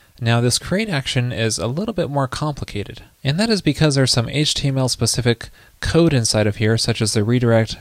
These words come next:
and the render. Uh, we don't want to use redirect to inside of an X M L response. So to get around this, actually you just remove the H T M L specific parts of your request, such as this. We'll just go back to a normal Flash message here,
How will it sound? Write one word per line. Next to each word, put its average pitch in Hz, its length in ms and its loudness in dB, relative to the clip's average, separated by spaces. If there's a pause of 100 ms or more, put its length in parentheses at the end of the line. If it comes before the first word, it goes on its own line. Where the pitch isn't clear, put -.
and 113 180 0
the 104 80 2
render. 120 420 0 (320)
Uh, 110 120 0
we 160 60 4
don't 175 140 0
want 151 140 4
to 139 40 2
use 127 280 4
redirect 117 500 2
to 107 380 2 (260)
inside 113 340 0
of 104 80 2
an 104 80 0
X 107 200 -2
M 107 80 0
L 101 140 0
response. 104 720 -4 (400)
So 123 460 4
to 131 420 0
get 160 180 0
around 165 280 0
this, 123 220 0
actually 127 420 -2
you 117 100 2
just 117 360 0
remove 127 600 2
the 113 140 0
H 113 180 -2
T - 120 -4
M 113 60 -2
L 107 80 0
specific 104 520 -2
parts 120 420 -2 (300)
of 110 160 2
your 104 100 4
request, 104 500 -2
such - 360 -4
as 104 260 0 (320)
this. 117 340 0
We'll 117 100 0
just 110 200 0
go 113 80 2
back 101 240 0
to - 140 -6
a 101 40 -2
normal 101 280 -2
Flash 123 380 -4
message 143 320 -4
here, 165 260 -2